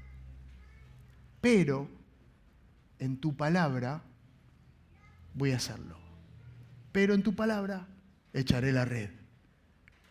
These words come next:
Pero como vos lo decís, te voy a obedecer.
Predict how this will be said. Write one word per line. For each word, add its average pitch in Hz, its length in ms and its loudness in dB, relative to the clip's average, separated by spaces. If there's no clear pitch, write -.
Pero 185 400 2
como 202 260 4
vos 294 160 6
lo 247 120 6
decís, 127 600 -2
te 156 80 0
voy 170 200 6
a 160 80 6
obedecer. 127 520 -2